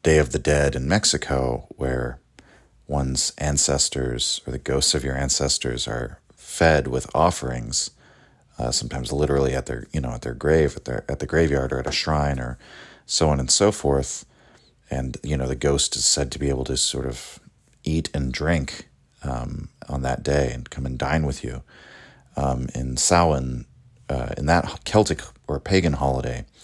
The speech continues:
they would also, uh, appease the spirits with, uh,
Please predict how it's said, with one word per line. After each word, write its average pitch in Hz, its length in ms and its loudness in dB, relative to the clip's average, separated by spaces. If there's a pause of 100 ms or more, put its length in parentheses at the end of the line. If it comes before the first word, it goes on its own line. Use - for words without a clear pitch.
(400)
they 73 100 2
would 71 160 2
also, 65 680 2 (120)
uh, - 300 -10
appease - 600 -4
the 73 80 -4
spirits - 560 0
with, - 380 -6 (120)
uh, - 200 -6